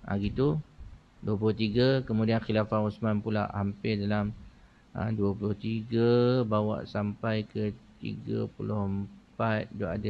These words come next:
dalam, ha, apa dia, sepuluh, dua belas tahun gitu. Kemudian daripada tiga puluh enam sampai empat puluh, khilafah Ali. Tak ada.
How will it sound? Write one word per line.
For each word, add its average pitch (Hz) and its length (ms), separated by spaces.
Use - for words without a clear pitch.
dalam, 104 280
ha, 104 100
apa - 400
dia, 98 480
sepuluh, 104 560
dua 104 160
belas 101 160
tahun 104 400
gitu. 104 240
Kemudian 110 480
daripada 107 320
tiga 107 480
puluh 107 320
enam 117 720
sampai 104 400
empat 101 320
puluh, 123 240
khilafah 104 720
Ali. 123 400
Tak - 80
ada. - 160